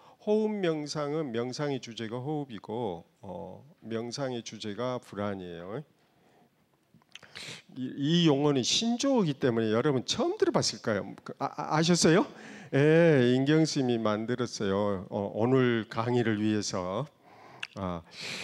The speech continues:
자, 눈을 감아보세요. 눈을 감아봐요. 그리고 두 다리는 십일자로 하시고, 그리고 양손은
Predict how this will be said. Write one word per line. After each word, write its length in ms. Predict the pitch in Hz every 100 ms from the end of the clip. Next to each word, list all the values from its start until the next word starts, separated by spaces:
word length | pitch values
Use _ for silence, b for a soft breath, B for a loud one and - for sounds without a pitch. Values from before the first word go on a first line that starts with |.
| B
자, 640 | - 110 107 98 113 151 165 _ _ B B B
눈을 640 | 123 113 143 160 170 151 -
감아보세요. 1160 | 113 101 104 98 - 107 92 90 87 107 151 - _ 104 107 - - -
눈을 380 | 95 95 98 92
감아봐요. 1000 | - 90 90 87 90 85 85 98 131 151 147 _ _ _ _ _ _ 104 107 104 107 _ _ _ B B B _ _ -
그리고 800 | 98 95 98 98 98 120 156 165 135
두 180 | - 98
다리는 480 | 98 98 95 92 95
십일자로 800 | - - 98 85 - 101 92 90
하시고, 1040 | 92 - - - 85 85 85 95 120 147 - _ _ _ _ _ _ _ _ b b b b b b b _
그리고 540 | - 85 92 90 98
양손은 960 | 98 98 98 92 104 98 107 139 165